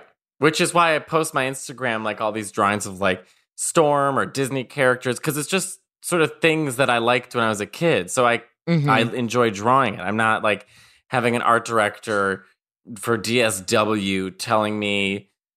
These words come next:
Speaker 1: uh, you know, "We need you to make this. You, okay, uh, the colors for this have to be very Paris." That's what someone said once. I was like, "Paris is a city. That's not even a
Speaker 2: <laughs>
Speaker 1: color.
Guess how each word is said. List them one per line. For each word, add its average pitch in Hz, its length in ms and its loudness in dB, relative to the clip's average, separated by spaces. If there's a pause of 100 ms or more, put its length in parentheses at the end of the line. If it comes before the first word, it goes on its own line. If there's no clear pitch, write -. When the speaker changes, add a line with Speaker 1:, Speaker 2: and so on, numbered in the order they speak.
(120)
Speaker 1:
uh, 98 880 2
you 120 140 -2
know, 101 400 0
"We 165 140 0
need 185 200 0
you 196 100 2
to 175 40 0
make 160 260 0
this. 147 300 0
You, 160 200 -4
okay, 143 400 -2 (380)
uh, 151 280 2
the 147 120 -4
colors 202 420 -2
for 190 100 -4
this 180 160 0
have 160 180 -2
to 139 80 -8
be 151 80 2
very 156 220 2
Paris." 139 680 -2
That's 120 220 -8
what - 100 -16
someone 107 240 -6
said 101 260 -2
once. 92 280 -6
I 131 40 -4
was 123 60 -6
like, 143 180 -6
"Paris 185 380 0
is 175 120 -2
a 143 60 -4
city. - 600 -4 (640)
That's 196 220 2
not 233 180 4
even 247 220 2
a 190 80 2
Speaker 2:
<laughs> - 240 -14
Speaker 1:
color. 139 580 2